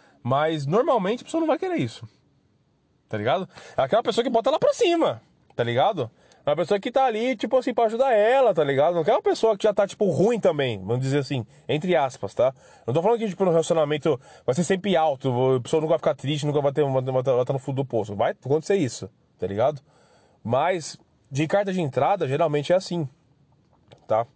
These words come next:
Então é normal isso, tá ligado? Então, prim-, primeiro, pô, é, converse com seus amigos, tá? É, é, é, conversar com os amigos pode ser meio perigoso, mas, tipo assim, conversa com seus pais, com seus amigos,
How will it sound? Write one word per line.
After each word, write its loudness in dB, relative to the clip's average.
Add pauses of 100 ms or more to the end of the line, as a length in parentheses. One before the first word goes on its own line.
(680)
Então 0
é 4
normal 2
isso, -8 (180)
tá -16
ligado? 0
Então, -4
prim-, -8
primeiro, 0 (360)
pô, 2 (680)
é, 4
converse 2
com -6
seus 0
amigos, 0
tá? 0
É, -2
é, 0
é, -6
conversar 0
com -6
os 0
amigos -2
pode 0
ser 2
meio 0
perigoso, -2
mas, -4
tipo -4
assim, -2
conversa 0
com -12
seus -2
pais, 2
com -14
seus -6
amigos, 0